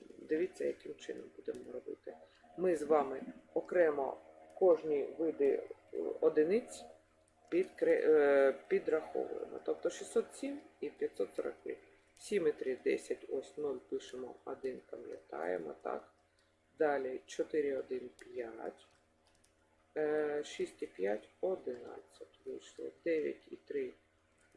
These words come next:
два пишемо, один пам'ятаємо і тут п'ять. Дивіться, п'ятдесят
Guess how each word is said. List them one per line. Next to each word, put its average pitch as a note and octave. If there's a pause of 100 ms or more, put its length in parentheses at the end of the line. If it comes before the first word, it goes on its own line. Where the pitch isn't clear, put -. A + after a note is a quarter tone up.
(120)
два C#3
пишемо, C3 (120)
один C3 (120)
пам'ятаємо A2+ (140)
і C#3
тут - (120)
п'ять. - (580)
Дивіться, D#3
п'ятдесят E3